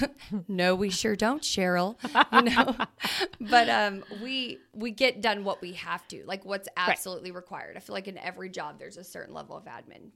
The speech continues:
Speaker 1: work required, and you just get it done. And then you prioritize your day. Other stuff can wait. This needs to be priority.
Speaker 2: Mm-hmm.
Speaker 1: So, um, I would say the organized is still, like, if you're not organized,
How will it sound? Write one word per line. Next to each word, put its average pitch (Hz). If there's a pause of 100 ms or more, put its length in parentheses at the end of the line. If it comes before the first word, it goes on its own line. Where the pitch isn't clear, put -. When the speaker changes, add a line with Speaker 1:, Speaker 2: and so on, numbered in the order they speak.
Speaker 1:
work -
required, -
and 214
you 196
just 190
get 185
it -
done. - (320)
And 226
then 214
you 214
prioritize 196
your 190
day. 190 (320)
Other 208
stuff 220
can 202
wait. 226 (300)
This 196
needs 190
to -
be 180
priority. -
Speaker 2:
Mm-hmm. 214 (800)
Speaker 1:
So, 220
um, 208
I 214
would 262
say 214
the 190
organized 180
is 180
still, 165
like, 143
if 190
you're 202
not 190
organized, 190